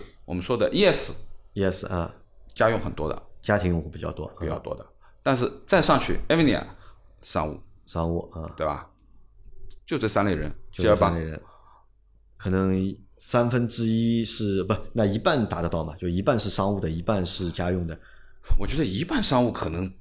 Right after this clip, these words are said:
Speaker 1: 不一定能达得到。
Speaker 2: 不，是不止还是达不到？
Speaker 1: 呃，不一定达得到一半的。
Speaker 2: 我们可以回想一下，就是身边有多少小伙伴家里是买G二八的，家用的，有没有？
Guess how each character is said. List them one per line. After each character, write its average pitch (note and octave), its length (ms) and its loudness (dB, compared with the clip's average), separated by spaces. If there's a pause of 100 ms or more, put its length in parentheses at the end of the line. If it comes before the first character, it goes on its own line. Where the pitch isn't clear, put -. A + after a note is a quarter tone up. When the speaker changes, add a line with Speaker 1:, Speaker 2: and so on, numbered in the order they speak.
Speaker 1:
不 F#2+ 100 -4
一 F2+ 40 -2
定 F2+ 180 -2
能 D#2+ 140 -8
达 - 160 -2
得 E2 120 -6
到。 - 200 -8
Speaker 2:
不， - 100 -8
是 - 80 0
不 - 140 0
止 - 280 0
还 E2 160 0
是 E2+ 540 -2 (160)
达 E2 140 -6
不 - 100 -6
到？ F2+ 180 -2 (360)
Speaker 1:
呃， G2 640 0 (2000)
不 C3 120 4
一 C3 100 2
定 C3+ 180 2
达 E2 140 -2
得 E2 80 -2
到 D#2 160 -2
一 C#2 80 -8
半 C#2 300 -4
的。 - 80 -18 (420)
Speaker 2:
我 F#2+ 80 0
们 A2+ 80 4
可 F3+ 80 6
以 - 20 8
回 - 200 2
想 F#2+ 180 0
一 E2 40 -2
下， E2 220 -2
就 F#2 80 -6
是 F#2 140 -4
身 C#3 220 -2
边 C#3+ 160 2
有 F#2 100 2
多 B2+ 160 2
少 G2+ 180 4
小 G2 160 0
伙 F#2+ 120 0
伴 F#2 200 -2
家 G#2 160 -2
里 G2+ 80 0
是 F#2+ 160 -2
买 E2+ 220 -4
G - 220 -8
二 F2+ 80 -2
八 F2+ 180 -2
的， F2+ 100 -6 (280)
家 G2 200 0
用 F#2+ 160 0
的， F2 120 -8
有 F#2 120 -4
没 F2 120 0
有？ F2+ 100 -2